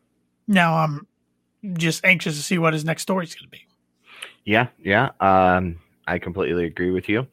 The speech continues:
Speaker 2: Uh, Malakai Black is my
Speaker 1: Yeah.
Speaker 2: pick. Jericho, or, uh, not Jericho, but Christian,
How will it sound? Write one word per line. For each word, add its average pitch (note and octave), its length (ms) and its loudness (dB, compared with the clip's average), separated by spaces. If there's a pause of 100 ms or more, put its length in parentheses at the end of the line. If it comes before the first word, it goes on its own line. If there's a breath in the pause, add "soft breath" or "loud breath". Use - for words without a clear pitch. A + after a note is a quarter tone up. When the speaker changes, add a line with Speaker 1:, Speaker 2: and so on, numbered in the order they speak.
(560 loud breath)
Speaker 2:
Uh, C2+ 140 -8 (220)
Malakai D2+ 460 -4
Black E2+ 300 -2
is - 60 -6
my F2 140 0
Speaker 1:
Yeah. E2+ 100 -2
Speaker 2:
pick. F#2 320 0
Jericho, A#2 800 4 (120)
or, F2+ 220 -2
uh, E2 200 -4
not F2 200 -8
Jericho, E2+ 420 -4
but - 200 -20
Christian, F2+ 560 -2